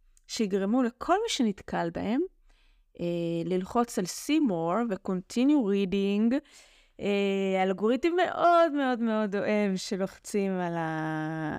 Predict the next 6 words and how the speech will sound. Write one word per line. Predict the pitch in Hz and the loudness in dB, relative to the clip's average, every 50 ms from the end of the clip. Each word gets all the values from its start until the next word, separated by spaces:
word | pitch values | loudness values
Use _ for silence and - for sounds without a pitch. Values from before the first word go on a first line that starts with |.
| - - | -8 -8
אה, | 175 165 165 | -8 -6 -6
see | 165 - - - 214 196 185 175 170 | -8 -8 -8 -4 -2 -2 0 0 0
more, | 175 202 240 269 277 269 254 247 240 226 | 0 0 2 2 2 2 0 0 0 -2
שבאמת | - - - 208 175 170 170 160 180 175 185 185 185 - - | -4 -6 -4 -2 -2 -2 -2 -2 -2 -2 -2 -2 -4 -4 -4
יש | 180 180 175 - | -4 -4 -6 -6
ככה | - 190 180 - - 165 160 | -8 -10 -10 -8 -8 -6 -6